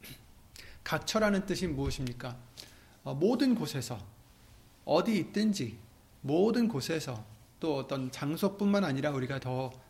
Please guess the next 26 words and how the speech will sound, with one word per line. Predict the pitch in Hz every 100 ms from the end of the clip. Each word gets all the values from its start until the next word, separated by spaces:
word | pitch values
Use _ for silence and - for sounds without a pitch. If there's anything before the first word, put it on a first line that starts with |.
| -
넓게 | 135 123 139
생각한다면 | 147 127 127 117 131 190 - - - -
모든 | 131 143 160
상황에서, | - 196 196 196 131 - 117 - - - - - - -
어, | 117 120 -
우리가 | 135 139
어떤 | 135 175 170
상황에 | 185 180 170 170
처해 | - 196 190
있든지, | 175 175 151 143 190 233 - - - - - - -
어, | 185 180 185 - - - -
어떻게 | 151 139 -
하라고요? | 139 123 139 190 - - - - - -
"손을 | - - 247 247 214
들어서 | 156 127 120 165 226 - - - -
기도를 | - 220 220 208
드리라." | 151 127 113 - - -
근데 | 143
어떤 | 131 170 156
손이냐면 | 151 135 127 131 185 196
거룩한 | - 139 143 - 180
손을 | 175 139 147
들어라. | 135 123 117 117 - - -
근데 | - 135
어떻게 | 131 139 -
해요? | 131